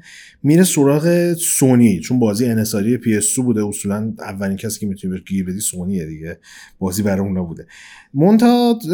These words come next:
سخنگوی سونی میگه ما هیچ وقت کلاً به کار تبلیغات و مارکتینگ بازی ترد پارتی دخالتی نداریم، هر کاری خودشون می‌خوان بکنن و انجام می‌دن و اصلاً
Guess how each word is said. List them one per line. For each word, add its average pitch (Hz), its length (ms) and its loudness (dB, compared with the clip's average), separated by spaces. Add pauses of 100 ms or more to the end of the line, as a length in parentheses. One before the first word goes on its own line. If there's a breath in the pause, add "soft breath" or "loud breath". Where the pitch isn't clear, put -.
سخنگوی 220 600 2
سونی 214 540 2
میگه 202 280 2
ما 214 140 2
هیچ 214 200 0
وقت 214 160 0
کلاً 196 540 4
به 202 440 2 (240)
کار 175 240 0
تبلیغات 156 680 0
و 160 40 4
مارکتینگ 156 580 0
بازی 156 360 2
ترد 160 380 0
پارتی 165 520 2
دخالتی 180 560 0
نداریم، 139 680 0 (360 soft breath)
هر 165 140 0
کاری 185 200 2
خودشون 165 380 2
می‌خوان 160 340 2
بکنن 160 360 0
و 190 40 2
انجام 180 380 0
می‌دن 196 320 2
و 180 60 2
اصلاً 175 440 0